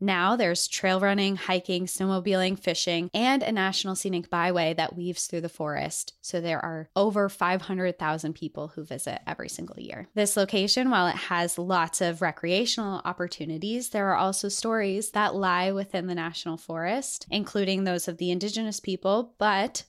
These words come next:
the story that we are going to be focusing on today is we're going to be talking about a disappearance that happened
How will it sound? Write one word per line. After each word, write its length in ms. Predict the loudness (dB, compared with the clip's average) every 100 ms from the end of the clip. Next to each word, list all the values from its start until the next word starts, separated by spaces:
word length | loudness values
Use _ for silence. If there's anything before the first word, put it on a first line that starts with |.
| -4
the 80 |
story 320 | -2 2 2 4
that 220 | 2 0
we 160 | 0
are 120 | 0 0
going 200 | -2 -4
to 80 |
be 100 | -4
focusing 500 | -4 -4 -4 -6 -4
on 120 | -4 -4
today 440 | 0 2 4 2
is 200 | 0 -4
we're 140 | -4
going 180 | -2 -4
to 140 | -6 -8
be 100 | -8
talking 420 | -8 -8 -8 -10
about 320 | -8 -8 -8
a 120 | -10
disappearance 960 | -10 -10 -10 -14 -14 -8 -6 -6 -8 -10
that 140 | -8 -10
happened 480 | -8 -8 -8 -12